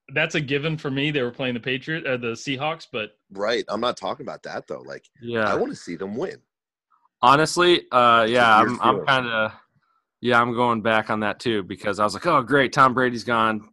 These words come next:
Speaker 3: Patriots are gonna lose. It's gonna be good to see them lose." But now I'm kinda, like, rooting for Cam Newton.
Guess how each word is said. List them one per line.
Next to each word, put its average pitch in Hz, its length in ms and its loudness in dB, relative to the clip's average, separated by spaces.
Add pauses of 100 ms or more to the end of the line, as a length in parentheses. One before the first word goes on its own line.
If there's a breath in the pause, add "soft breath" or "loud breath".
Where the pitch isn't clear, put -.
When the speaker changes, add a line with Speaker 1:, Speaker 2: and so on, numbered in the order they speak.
Speaker 3:
Patriots 113 440 -6
are 110 60 -6
gonna 104 160 -4
lose. 104 460 -6
It's - 140 -16
gonna 98 320 -6
be 98 180 -10
good 98 180 -6
to - 60 -12
see 117 120 -4
them 101 160 -4
lose." 104 140 -6
But 104 100 -6
now 110 100 0
I'm 294 120 -4
kinda, 151 200 4
like, 123 180 2
rooting 120 280 -4
for 107 140 -6
Cam 110 300 -4
Newton. 95 440 -6